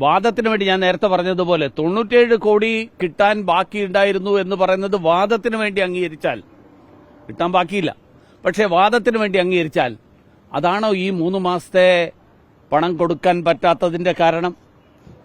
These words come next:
കേന്ദ്രം എൻ എച്ച് എം ഫണ്ടിൽ തരുന്നതിന്റെ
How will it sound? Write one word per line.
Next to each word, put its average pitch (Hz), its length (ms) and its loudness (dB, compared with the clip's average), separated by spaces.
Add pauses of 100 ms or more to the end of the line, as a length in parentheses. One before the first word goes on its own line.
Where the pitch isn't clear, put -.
(260)
കേന്ദ്രം 240 480 2 (220)
എൻ 185 100 -2 (100)
എച്ച് 226 220 -2
എം 240 80 0 (100)
ഫണ്ടിൽ 214 360 0 (140)
തരുന്നതിന്റെ 196 680 0